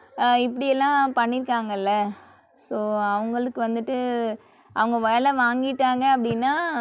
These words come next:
நம்மளுமே ஏதாவது ட்ரை பண்ணி பார்க்கலாம்ல. இல்ல அப்படின்னா கரஸ்ல நம்ம டிகிரி போட்டா கூட அது நமக்கு தமிழ் வழி, ட்வெல்த் வரைக்கும் நம்ம தமிழ் மீடியம் படிச்சிருந்தோம் அப்படின்னா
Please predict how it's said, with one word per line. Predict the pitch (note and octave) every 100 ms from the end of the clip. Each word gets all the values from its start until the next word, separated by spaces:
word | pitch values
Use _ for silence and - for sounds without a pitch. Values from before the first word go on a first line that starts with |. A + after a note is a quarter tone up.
| A3 G#3 - _ - -
நம்மளுமே | A#3+ A#3 C4+ C4+ C#4 D4 C#4
ஏதாவது | B3 A3+ A#3+ B3+
ட்ரை | A3
பண்ணி | A#3 A#3+ A#3+
பார்க்கலாம்ல. | A#3 G3+ F#3+ F#3 F3+ G3 F#3+ - _ _ _ _ _ _ _
இல்ல | C4 C4 C#4+ C#4
அப்படின்னா | B3 A#3+ C4+
கரஸ்ல | C4+ A#3+ A#3+ C#4
நம்ம | B3 A#3+
டிகிரி | A3 A3 A3+
போட்டா | A#3 A3 A3
கூட | A3+ A#3
அது | B3
நமக்கு | A3+ G#3+ G3+ G3+ G3 G3
தமிழ் | G#3+ G#3 A#3
வழி, | A#3+ A#3 A3 -
ட்வெல்த் | - A3+ G#3+
வரைக்கும் | A#3 A#3 A#3 A#3+
நம்ம | A#3
தமிழ் | A3+ G#3 G#3+
மீடியம் | G#3+ G#3+
படிச்சிருந்தோம் | A3 G3+ G3+ G3+ G3
அப்படின்னா | F#3+ A3